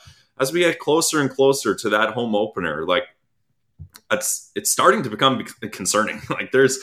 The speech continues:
there's no doubt about that. And, uh, I don't, I don't know what is going on here, but Matthew Tkachuk's words have, uh, kinda made me nervous.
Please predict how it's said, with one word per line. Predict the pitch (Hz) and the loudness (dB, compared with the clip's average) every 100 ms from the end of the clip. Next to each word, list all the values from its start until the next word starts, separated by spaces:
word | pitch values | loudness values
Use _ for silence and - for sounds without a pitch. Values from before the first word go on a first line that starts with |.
| - - - | -12 -6 2
there's | 131 | 2
no | 135 151 | 4 4
doubt | 127 127 | 6 4
about | 107 113 - | 4 2 0
that. | 107 110 92 | 2 2 2
And, | 98 95 87 104 | -4 -4 -4 0
uh, | 101 92 90 87 | 2 2 0 -2
I | 101 123 | -2 0
don't, | 139 - | -2 -2
I | 117 | -2
don't | 143 | 0
know | 131 110 | -2 -2
what | 101 117 127 - | 0 -2 -2 -4
is | 95 90 | -6 -2
going | 101 98 | -2 0
on | 95 101 | 0 -2
here, | 92 104 117 | 0 0 0
but | 98 90 | 0 0
Matthew | 104 135 127 120 | 0 -2 -4 -6
Tkachuk's | - 113 - | -4 -4 -4
words | 95 98 98 85 - | 0 2 2 0 -4
have, | 85 85 - | -4 -4 -4
uh, | 82 78 - | -2 -4 -6
kinda | 127 131 | -6 -6
made | 123 113 | -6 -6
me | |
nervous. | 107 87 76 - - | -4 -4 -4 -8 -20